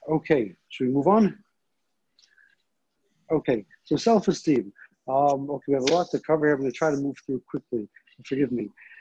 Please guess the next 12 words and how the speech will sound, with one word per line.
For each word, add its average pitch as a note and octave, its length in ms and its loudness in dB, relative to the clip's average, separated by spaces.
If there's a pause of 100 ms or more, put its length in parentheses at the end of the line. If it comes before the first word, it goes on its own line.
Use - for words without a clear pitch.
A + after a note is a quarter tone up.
(380)
So F3 400 4
I, D#3 420 -8
I - 20 -4
just F#3 160 0
recently F#3 160 0
saw E3 180 2
the C#3+ 100 0
Che-, F3+ 180 -4
Sefer D#3+ 240 0
Cheshbon D3 400 -2
Nefesh C#3+ 380 -4
that C3 180 -4